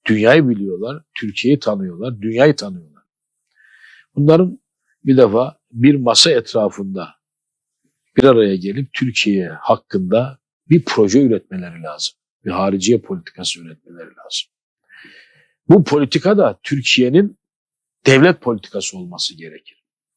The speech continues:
Şimdi hatırlarsanız şu anda Türkiye'nin bir devlet politikası yok.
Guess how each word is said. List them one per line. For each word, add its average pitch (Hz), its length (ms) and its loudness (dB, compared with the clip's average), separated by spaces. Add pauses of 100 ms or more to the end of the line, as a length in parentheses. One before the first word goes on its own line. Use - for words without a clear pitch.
(800)
Şimdi 175 480 4
hatırlarsanız 131 760 0
şu 202 200 0
anda 135 240 -2
Türkiye'nin 135 460 -2
bir 131 100 -8
devlet 135 320 0
politikası 110 540 -8
yok. 82 160 -14